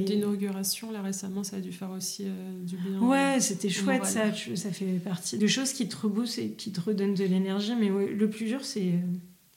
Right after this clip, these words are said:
Speaker 2: de persévérer,
Speaker 1: Mm.
Speaker 2: quoi.
Speaker 1: Bon, alors, on passe à la business list de Marianne. Rapidement, donc comme je t'ai dit tout à l'heure, quiz.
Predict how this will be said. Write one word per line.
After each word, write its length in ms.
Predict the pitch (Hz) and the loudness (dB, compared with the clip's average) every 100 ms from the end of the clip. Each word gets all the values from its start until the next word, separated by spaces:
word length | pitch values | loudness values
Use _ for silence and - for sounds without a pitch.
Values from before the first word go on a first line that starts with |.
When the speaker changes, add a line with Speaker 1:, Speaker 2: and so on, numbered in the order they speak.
| - | -2
Speaker 2:
de 140 | 180 175 | 0 2
persévérer, 500 | 175 - 185 170 196 | 0 -2 0 0 2
Speaker 1:
Mm. 140 | 196 | 0
Speaker 2:
quoi. 100 | - - _ _ | -4 -14 _ _
Speaker 1:
Bon, 220 | 233 269 - | -2 -2 0
alors, 220 | 294 226 - - | 0 0 -2 -4
on 100 | 254 | -2
passe 280 | 247 349 349 | 2 2 2
à 60 | 214 | 2
la 120 | 196 | 2
business 480 | 208 240 220 196 - | 2 4 2 2 -2
list 320 | 202 - 185 | -8 -6 -4
de 80 | 180 | -2
Marianne. 400 | 185 185 175 - - - - | 0 -2 -4 -8 -12 -18 -18
Rapidement, 680 | - 202 226 - 233 226 247 | -8 -6 -4 -2 0 2 2
donc 160 | 220 208 | 0 0
comme 100 | 196 | -2
je 120 | 185 | -2
t'ai 100 | 208 | -2
dit 140 | 196 214 | -4 -4
tout 200 | - 202 | -6 -4
à 80 | 190 | -2
l'heure, 340 | 196 220 220 | 0 -2 -4
quiz. 480 | - 220 214 202 | -8 -4 -4 -4